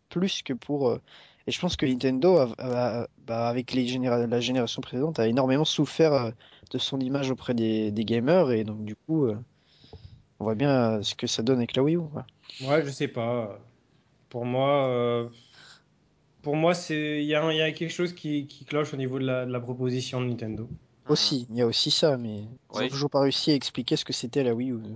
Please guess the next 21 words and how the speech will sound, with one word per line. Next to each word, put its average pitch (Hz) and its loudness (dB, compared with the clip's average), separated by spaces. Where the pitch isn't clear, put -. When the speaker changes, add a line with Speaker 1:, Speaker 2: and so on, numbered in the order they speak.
Speaker 1:
Et 113 -6
c'est 113 -6
ça, 135 2
euh, 107 0
ça 120 -2
aussi, - -4
c'est - -4
vrai. 117 -4
Speaker 2:
C'est 175 -2
Speaker 1:
Ça 190 -4
Speaker 2:
ça, 165 4
voilà. 139 4
Speaker 3:
C'est 135 -2
le - -18
problème 117 -2
de 110 -6
com 127 -4
Speaker 2:
Alors 117 -6
que, 165 2
Speaker 3:
habituel, 107 -2
hein. 101 -16